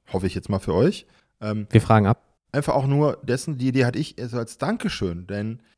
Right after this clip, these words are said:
Speaker 1: wir hatten nicht die Zeit, eine reguläre Folge nur aufzunehmen, weil wir auch privat, wie gesagt, vor Weihnachten sehr eingespannt waren. Aber uns war es wichtig, zumindest mal Danke zu sagen, euch mal einfach an Weihnachten einfach nur aufs Ohr zu beschallen und sagen, „Hey,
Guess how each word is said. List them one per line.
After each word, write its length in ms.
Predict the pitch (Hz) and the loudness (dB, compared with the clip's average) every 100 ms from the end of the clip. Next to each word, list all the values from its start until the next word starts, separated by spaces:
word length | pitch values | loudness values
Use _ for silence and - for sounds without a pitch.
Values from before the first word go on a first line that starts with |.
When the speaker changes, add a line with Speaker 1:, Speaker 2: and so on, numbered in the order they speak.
| _ _ _ | _ _ _
Speaker 1:
wir 160 | 113 | -6
hatten 160 | 135 - | -6 -4
nicht 140 | 135 | -6
die 80 | 120 | -8
Zeit, 300 | - 139 160 | -4 -2 0
eine 120 | 135 | 0
reguläre 300 | 120 120 123 | 0 2 2
Folge 260 | 120 131 123 | 2 0 0
nur 100 | 110 | 0
aufzunehmen, 520 | 131 - 160 170 247 | -4 -6 -6 -6 -6
weil 480 | 185 107 107 113 107 | -8 0 2 2 2
wir 240 | 110 107 64 | 0 0 0
auch 220 | 87 - | -2 -8
privat, 400 | - 101 104 123 | -10 -4 -2 -2
wie 60 | 120 | -4
gesagt, 180 | 113 | -6
vor 140 | - 104 | -6 -4
Weihnachten 340 | 110 104 113 | -2 -4 -6
sehr 160 | 98 82 | -6 -4
eingespannt 400 | 117 135 143 131 | -4 -6 -10 -10
waren. 120 | 135 - | -12 -8
Aber 320 | 123 131 180 - _ - | 0 2 2 -4 _ -2
uns 260 | 156 185 | 0 2
war 60 | 143 | 2
es 140 | 123 | 2
wichtig, 440 | 156 - 180 165 - _ _ _ | 0 -2 -6 -6 -14 _ _ _
zumindest 240 | 135 143 135 | -10 -8 -6
mal 60 | |
Danke 260 | 101 127 - | -2 -2 -4
zu 80 | - | -6
sagen, 220 | 151 127 | -8 -6
euch 180 | 127 - | -10 -6
mal 140 | 107 | -6
einfach 200 | 123 127 | -6 -6
an 120 | 123 | -6
Weihnachten 480 | 117 131 120 - 117 | -4 -6 -6 -10 -10
einfach 180 | 131 160 | -10 -8
nur 100 | 147 | -6
aufs 140 | 131 | -6
Ohr 160 | - 180 | -6 -8
zu 140 | - | -8
beschallen 420 | 101 - 101 98 104 | -10 -8 -6 -6 -6
und 100 | 107 | -8
sagen, 160 | 107 | -4
„Hey, 200 | 107 170 | 0 0